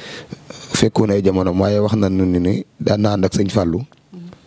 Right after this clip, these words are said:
Bu mosaan a dem gane ji fenn mu yëkk-, di ko yëkkatil xasaayit.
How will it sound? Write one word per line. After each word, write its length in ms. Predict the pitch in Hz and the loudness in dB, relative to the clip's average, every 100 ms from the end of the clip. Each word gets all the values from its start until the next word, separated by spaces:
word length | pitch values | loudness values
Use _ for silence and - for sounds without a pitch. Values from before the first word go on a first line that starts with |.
| - | 0
Bu 80 | |
mosaan 300 | 101 98 104 95 | 2 4 2 2
a 40 | |
dem 160 | 92 90 | 2 2
gane 160 | 87 87 | 2 2
ji 80 | 87 | 0
fenn 200 | 98 85 | 0 0
mu 80 | 87 | 0
yëkk-, 240 | 92 90 - | 2 0 -2
di 120 | 92 95 | -2 0
ko 60 | |
yëkkatil 400 | 92 92 - 85 | 2 0 0 -2
xasaayit. 400 | - - 82 78 | -2 -2 -2 -4